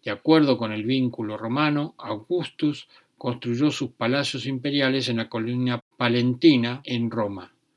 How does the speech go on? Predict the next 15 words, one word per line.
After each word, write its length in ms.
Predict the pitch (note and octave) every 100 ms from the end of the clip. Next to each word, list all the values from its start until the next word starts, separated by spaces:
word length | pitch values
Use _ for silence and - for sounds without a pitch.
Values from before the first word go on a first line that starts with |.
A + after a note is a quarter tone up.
| _ _ _ -
Aunque 340 | A#2 A2 C#3+
no 120 | D#3+
existe 400 | F#3 - E3+ -
una 160 | B2+ A#2+
coincidencia 600 | A2 G#2+ - A2+ B2 A#2+
exacta, 600 | - F3+ B2+ - B2+ B2
es 80 | B2
posible 500 | A#2+ - D3 B2 A2
que 120 | C#3
esta 260 | - C#3+
palabra 400 | C#3 C#3+ C#3+ C#3
latina 560 | C#3+ C#3 D#3 D3 A#2+ -
para 240 | A2 G#2+
palacio 600 | - C#3+ D3 A#2+ - C3 - - - - _
llevara 680 | - A#2 A#2 C3+ B2+ C3 C3+